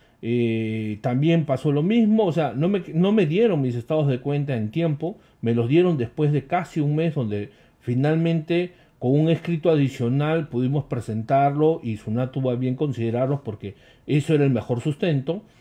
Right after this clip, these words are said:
Eh, a lo que voy es que ustedes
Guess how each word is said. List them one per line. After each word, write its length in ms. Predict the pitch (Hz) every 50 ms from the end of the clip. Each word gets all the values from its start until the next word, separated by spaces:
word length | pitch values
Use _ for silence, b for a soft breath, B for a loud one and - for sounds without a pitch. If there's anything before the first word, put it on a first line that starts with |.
| b b b b -
Eh, 240 | - 117 120 120 - -
a 120 | 135 131
lo 200 | 127 135 139 139
que 140 | - 139 143
voy 380 | 160 180 185 175 180 180 180
es 260 | 190 175 - - - b b b b b b _
que 160 | - 131 131
ustedes 760 | 127 120 - - 180 180 180 170 175 180 185 180 - - b